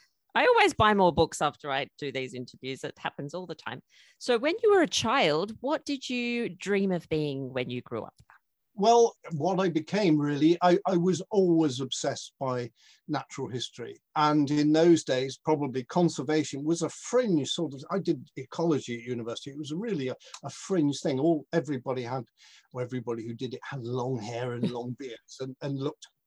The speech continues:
Speaker 2: you know, outcasts of society. Now, of course, the environment has become center stage, it's become mainstream and people wear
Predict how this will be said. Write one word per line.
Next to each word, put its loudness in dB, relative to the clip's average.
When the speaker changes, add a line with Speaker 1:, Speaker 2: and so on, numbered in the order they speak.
Speaker 2:
you -2
know, -8
outcasts -2
of -8
society. 0
Now, 4
of -8
course, 0
the 6
environment 2
has -4
become -2
center 2
stage, 2
it's -6
become -4
mainstream 0
and -4
people -6
wear -2